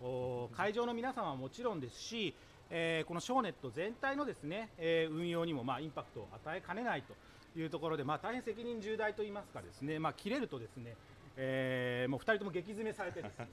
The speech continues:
Speaker 2: <laughs>
Speaker 1: もう、あの、正座して、あの、お詫びをするというか、あの、
Speaker 2: そうですね。
Speaker 1: もうとにかく直すというところに注力しないといけないので、
Speaker 2: そうですね。
Speaker 1: えー、ま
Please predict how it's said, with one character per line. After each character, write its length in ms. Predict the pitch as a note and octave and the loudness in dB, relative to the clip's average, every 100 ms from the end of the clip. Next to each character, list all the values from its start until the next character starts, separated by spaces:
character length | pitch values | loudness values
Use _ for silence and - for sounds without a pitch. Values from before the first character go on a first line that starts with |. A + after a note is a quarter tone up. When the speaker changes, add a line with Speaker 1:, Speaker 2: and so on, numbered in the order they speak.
| A#2+ | -10
Speaker 2:
<laughs> 120 | - | -6
Speaker 1:
も 120 | C#3 | -2
う、 40 | |
あ 120 | B2+ A#2 | 0 -2
の、 260 | A2 A2 | -2 -4
正 280 | G#2 G3+ G#3+ | 4 8 10
座 120 | G3+ | 8
し 80 | - | 0
て、 240 | - G#3 - - D#3 - | -2 -4 -4 -6 -4 0
あ 300 | D#3 D#3 D3+ | 4 6 6
の、 140 | D3 | 4
お 560 | D3 C#3+ C#3 C#3 D#3 D#3+ | 2 2 2 0 2 2
詫 60 | D3+ | 2
び 100 | D3+ | -2
を 80 | C#3 | -4
す 140 | - | -8
る 80 | C3 | -8
と 120 | A2+ | -8
い 80 | G2+ | -8
う 40 | |
か、 200 | F#2+ G2+ | -8 -6
あ 60 | G2 | -6
の、 60 | |
Speaker 2:
そ 40 | F#2+ | -6
う 300 | F#2 F2+ F2+ | -8 -10 -10
で 60 | |
す 40 | F#2+ | -4
ね。 60 | |
Speaker 1:
も 80 | C#3+ | -2
う 40 | C3+ | 2
と 100 | C#4 | 2
に 60 | |
か 60 | G#3 | 2
く 80 | C3+ | -2
直 180 | C#3 D3 | -2 -4
す 120 | - | -8
と 100 | F#2 - - - - D#3 | -18 -18 -20 -20 -10 -6
い 60 | |
う 40 | D#3 | -2
と 100 | F#3+ | 2
こ 80 | |
ろ 60 | A3+ | 2
に 100 | E3 | 2
注 120 | F3 | 0
力 160 | D#3+ - | 0 -2
し 120 | E3 | -2
な 120 | D3 | -4
い 40 | C#3 | -2
と 80 | |
い 40 | C#3 | -6
け 100 | F#3 | -4
な 140 | C3+ | -6
い 40 | A2+ | -6
の 100 | G#2+ | -4
で、 80 | |
Speaker 2:
そ 0 | |
う 40 | F#3+ | 0
で 180 | D#3+ B2+ | 0 -2
す 20 | |
ね。 20 | |
Speaker 1:
え 760 | D3+ D3 C#3+ C#3 C3+ C3+ C3+ C3+ | -4 -2 0 0 2 2 2 2
ー、 20 | |
ま 220 | F3 D#3 | 4 2